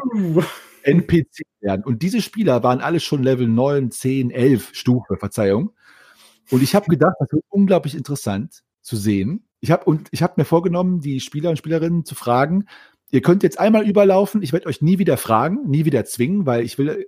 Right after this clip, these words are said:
Speaker 2: ich will euch nicht erzwingen, aber jetzt ist eure Chance. Jetzt ist der Punkt, wo ihr aus euren Helden richtig gute Gegenspieler machen könnt, die ihr auch steuert. Also natürlich nicht, ähm, im Spiel, aber quasi in Absprache mit mir.“ Und auf diesen Abend hab ich mich so diebisch gefreut.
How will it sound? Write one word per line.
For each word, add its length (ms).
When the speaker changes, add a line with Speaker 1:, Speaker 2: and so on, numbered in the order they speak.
Speaker 2:
ich 200
will 140
euch 180
nicht 140
erzwingen, 640
aber 180
jetzt 220
ist 120
eure 180
Chance. 440
Jetzt 160
ist 160
der 100
Punkt, 400
wo 80
ihr 180
aus 160
euren 440
Helden 480
richtig 440
gute 260
Gegenspieler 520
machen 280
könnt, 240
die 80
ihr 240
auch 140
steuert. 460
Also 200
natürlich 440
nicht, 360
ähm, 200
im 180
Spiel, 380
aber 160
quasi 300
in 140
Absprache 440
mit 140
mir.“ 220
Und 100
auf 100
diesen 260
Abend 280
hab 80
ich 100
mich 100
so 100
diebisch 380
gefreut. 360